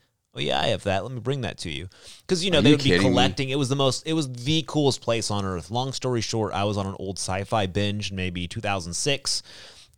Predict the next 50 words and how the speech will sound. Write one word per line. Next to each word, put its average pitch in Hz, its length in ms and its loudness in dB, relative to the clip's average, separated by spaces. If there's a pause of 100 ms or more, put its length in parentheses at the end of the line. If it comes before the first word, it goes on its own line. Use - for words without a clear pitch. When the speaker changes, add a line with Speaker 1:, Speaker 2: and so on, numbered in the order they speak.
Speaker 1:
and 110 640 2
that 101 80 0
was 104 100 0
the 104 60 -6
first 107 240 -6
time 107 100 -6
I 95 60 0
watched 90 320 -2
Tron, 101 580 2 (180)
and 92 300 -4
it 92 80 -4
was 87 140 -8
because 95 360 -4
they 95 80 -2
had 90 200 0
it 87 80 -4
on 85 140 -4
V 92 160 -2
H 92 180 -2
S 151 200 8
at 147 60 8
Speaker 2:
No 170 160 12
Speaker 1:
the 143 60 8
time. 143 100 8
Speaker 2:
way. 160 220 8
Speaker 1:
And 101 100 6
you 160 60 6
couldn't 196 200 4
get 175 200 4
Tron. 120 320 4
Keep 196 140 -6
in 160 60 -8
mind, 135 220 2
this 131 140 2
was 165 140 0
two 156 80 0
thousand 117 240 2
six. 120 360 0
Like, 87 160 -10 (380)
uh, - 40 -8
uh, 98 400 0
Blockbuster 135 600 4
didn't 113 160 -6
have 104 180 -4
Tron. 101 540 4 (340)
Netflix 120 600 -2
wasn't 101 280 2
really 98 260 0
a 85 40 -4
thing. 104 340 0